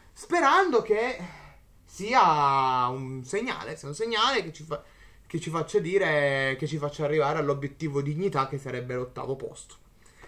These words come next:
Che sarebbe l'ottavo posto alla fine, l'obiettivo dignità. Neanche, se non si raggiunge neanche quello, che cazzo devi fare? Si tenterà l'anno prossimo l'Europa, anche se sicuramente l'anno prossimo non si tenterà. Ma detto questo,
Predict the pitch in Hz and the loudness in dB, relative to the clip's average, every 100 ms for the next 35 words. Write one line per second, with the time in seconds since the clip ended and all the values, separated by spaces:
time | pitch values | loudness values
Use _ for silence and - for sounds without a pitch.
0 | - - 143 156 156 151 147 151 147 151 | -20 -8 -6 -2 -2 0 -2 0 0 0
1 | 151 - - - - 123 117 123 120 113 | 0 -8 -12 -12 -14 -14 -12 -12 -12 -12
2 | 127 113 117 110 107 - - - - _ | -10 -10 -12 -16 -16 -16 -18 -20 -20 _
3 | - 190 160 190 147 202 185 180 170 185 | -2 0 2 0 0 -2 0 0 0 0
4 | 175 170 160 156 151 156 151 135 131 131 | 0 -2 -4 2 4 4 4 4 2 0
5 | 127 - - - - - - - - - | -8 -16 -18 -20 -20 -12 -12 -12 -20 -20
6 | _ _ - - 139 185 175 151 135 123 | _ _ -18 -10 -2 0 2 0 0 2
7 | 151 160 - - - 160 160 160 175 175 | 2 2 -6 -20 -6 -4 -2 2 4 4
8 | 180 196 285 233 - 175 165 160 156 139 | 4 8 8 8 4 -2 2 4 4 2
9 | 143 151 143 143 139 135 139 127 123 113 | 0 0 -2 0 0 -2 -8 -8 -8 -8
10 | 127 131 143 151 156 151 147 135 220 233 | -6 -4 -4 -2 0 -2 -6 2 4 4
11 | 247 240 240 175 - - - - - _ | 4 2 4 2 0 -16 -20 -20 -20 _
12 | - _ _ _ _ _ - 175 190 220 | -20 _ _ _ _ _ -14 2 4 4
13 | 254 247 180 - 139 120 | 4 2 2 0 -2 -2